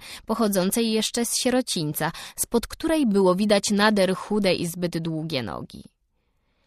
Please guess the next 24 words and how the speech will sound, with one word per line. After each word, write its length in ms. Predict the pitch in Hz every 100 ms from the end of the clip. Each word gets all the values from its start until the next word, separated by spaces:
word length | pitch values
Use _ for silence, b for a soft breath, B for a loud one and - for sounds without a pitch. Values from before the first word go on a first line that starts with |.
| _ -
Jej 300 | 175 175 175
piegi 420 | - 208 196 170
rozmnożyły 800 | 165 180 180 180 180 180 151 147
się 200 | - 151
i 200 | - 190
bardziej 540 | 180 185 185 185 185
uwidoczniły. 880 | - 180 170 165 - 165 131 101 160 B B B B B
Wiatr 580 | 165 185 233 - - 226
zmierzwił 720 | 190 190 214 233 202 185 175
włosy 420 | 170 180 202 214 190
na 180 | 180
odkrytej 540 | 135 - 196 208 196 180
główce 560 | 185 220 285 - 359 349 B B -
i 100 | 240
podkreślił 760 | 226 - - 262 294 302 285
ich 220 | - 233 -
jaskrawość. 1000 | 226 - 175 147 - 90 180 - - - _ _ _ -
Nigdy 360 | 262 208 190
dotąd 480 | 180 170 170 135 -
nie 120 | 180
wyglądały 640 | 175 180 175 180 175 170 160
na 140 | 175
tak 300 | - 180 -
czerwone. 680 | - 151 160 160 143 -